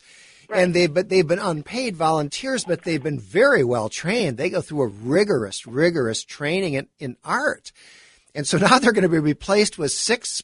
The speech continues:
Speaker 2: paid but part-time employees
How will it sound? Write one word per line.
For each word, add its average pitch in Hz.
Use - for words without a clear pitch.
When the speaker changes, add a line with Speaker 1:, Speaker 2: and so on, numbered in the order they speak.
Speaker 2:
paid 175
but 143
part-time 143
employees 123